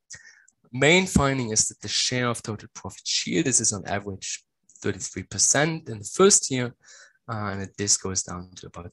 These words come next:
twenty percent after ten years. And as you probably already have spotted, there are kind of two types of countries. Uh, normal ones, you could say, which are really all have a share of total profit shielded around forty percent, going down to maybe thirty-five percent for the high tax countries.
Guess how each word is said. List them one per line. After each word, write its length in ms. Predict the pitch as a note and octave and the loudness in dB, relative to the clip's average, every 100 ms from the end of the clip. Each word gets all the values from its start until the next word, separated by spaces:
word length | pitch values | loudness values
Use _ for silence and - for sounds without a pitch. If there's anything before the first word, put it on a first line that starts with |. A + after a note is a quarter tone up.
| - | -10
twenty 280 | F#2+ G2 - | -8 -8 -4
percent 460 | F#2+ - F2 F2 | 0 0 -2 -8
after 260 | F#2+ F#2 - | -10 -10 -10
ten 300 | - B2 D3 | -4 0 2
years. 300 | C#3 A#2+ - - - - _ | 2 2 2 -2 -14 -20 _
And 140 | G2+ G2 | -8 -2
as 180 | - | -2
you 80 | G#2 | -2
probably 320 | - F#2+ F#2+ | -8 -10 -8
already 320 | F#2 F#2 F2+ E2+ | -8 -8 -8 -8
have 140 | F2 | 0
spotted, 500 | - - - - G2+ | 2 4 0 0 -4
there 160 | F2+ F2+ | -4 -6
are 100 | F#2 | -8
kind 200 | G2+ F#2+ | -12 -14
of 100 | - - | -14 -8
two 200 | - C3 | -6 -6
types 360 | - A#2 G2+ - | -2 0 2 0
of 160 | G#2+ | -2
countries. 540 | - G3 G3+ D#3 C3+ - - - - _ _ | 2 2 4 4 4 4 0 -18 -20 _ _
Uh, 300 | A2 G#2 F#2+ - A#2 A#2+ | -6 -6 -6 -10 -20 -14
normal 500 | B2+ C3+ E3 F3+ D3+ | -6 2 4 6 4
ones, 300 | C#3 B2+ - | 4 2 0
you 60 | A#2+ | -4
could 180 | A2+ - | -8 -8
say, 160 | G#2 | -8
which 240 | G2+ G2+ G#2 | -8 -8 -6
are 160 | G2 | -4
really 320 | G2 G2+ G2+ G2 - - | -4 -4 -4 -6 -12 -4
all 220 | A#2 A#2+ | 0 2
have 200 | G2+ F#2 | 0 -2
a 60 | F#2 | 2
share 320 | - G2+ G2 | 2 2 -2
of 140 | F#2 | -6
total 260 | - G2 - | -8 -10 -10
profit 280 | - - - | -18 -18 -6
shielded 380 | - - G#2 F#2+ | -4 -2 -4 -6
around 300 | F#2 F2+ F2 | -8 -8 -10
forty 360 | - B2+ A2+ G#2 | -10 -10 -8 -6
percent, 640 | G#2+ - D3+ D3+ C3 - | 2 4 4 4 0 -6
going 200 | F#2+ F#2+ | -12 -12
down 180 | F#2+ F#2 | -12 -12
to 100 | - | -14
maybe 160 | F2+ F2 | -16 -16
thirty-five 600 | - F#2+ F#2 - F#2+ - | -6 -6 -4 -2 -2 -2
percent 300 | - - - | -4 -4 -8
for 80 | F#2+ | -10
the 100 | F#2 | -2
high 180 | G2+ | 0
tax 260 | - A#2+ - | 0 0 0
countries. 460 | - F2+ - F2 | -2 -10 -12 -12